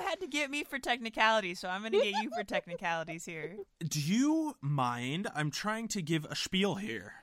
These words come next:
Speaker 1: Oh, give your spiel.
Speaker 2: So she opened the festival
Speaker 1: Mm.
Speaker 2: as the first performer,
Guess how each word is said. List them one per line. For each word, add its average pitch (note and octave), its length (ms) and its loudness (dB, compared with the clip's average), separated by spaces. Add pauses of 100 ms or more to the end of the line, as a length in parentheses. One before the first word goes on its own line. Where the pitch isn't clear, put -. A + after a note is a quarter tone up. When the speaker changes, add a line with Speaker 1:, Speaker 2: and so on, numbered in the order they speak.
Speaker 1:
Oh, D#4+ 80 -14
give C4 180 -12
your A#3+ 120 -12
spiel. E3+ 460 -14 (640)
Speaker 2:
So A3 340 8
she A3+ 300 4
opened B3 440 6
the D#3+ 200 2
festival C3 840 -2 (100)
Speaker 1:
Mm. A#3+ 320 -12 (580)
Speaker 2:
as E3 200 6
the E3+ 100 4
first F3 320 2
performer, C#3 640 0